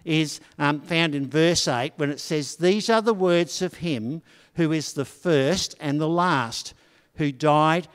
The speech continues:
and came to life again." And so when you think about how Jesus is described, it gives you an idea about what the point of the letter is.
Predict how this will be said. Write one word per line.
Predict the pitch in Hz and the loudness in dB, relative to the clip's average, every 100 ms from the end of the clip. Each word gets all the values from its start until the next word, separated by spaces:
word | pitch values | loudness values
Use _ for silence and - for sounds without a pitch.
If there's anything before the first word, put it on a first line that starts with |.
| _ | _
and | 147 143 | -6 -4
came | - 156 143 147 | -4 -4 -2 -4
to | - | -4
life | 131 131 127 127 - _ | -4 -2 -2 -4 -10 _
again." | 131 127 139 101 98 _ _ _ _ _ _ _ | -10 -2 -2 -4 -10 _ _ _ _ _ _ _
And | 156 156 | -4 0
so | 190 180 | 4 4
when | 196 | 4
you | 185 175 | 2 0
think | - 247 240 | 0 0 0
about | 190 196 190 - | 2 2 2 -2
how | 156 175 170 | -4 0 0
Jesus | 151 180 185 160 165 | 2 2 2 -2 -12
is | 165 135 | -12 -12
described, | - - - 196 196 143 131 | -10 -10 -6 -2 0 0 -2
it | 147 | -6
gives | 190 156 | -6 -4
you | 185 | -2
an | 175 165 | 0 2
idea | 160 160 131 170 202 175 143 | 2 0 -2 -6 -4 -2 -2
about | 135 147 143 | 0 -2 -2
what | 151 165 | -6 -6
the | 170 | -8
point | - 180 170 160 | -10 -6 -4 -4
of | 139 | -4
the | 160 | -6
letter | 139 127 143 156 | -4 -6 -6 -6
is. | 190 107 - - | -6 -8 -12 -14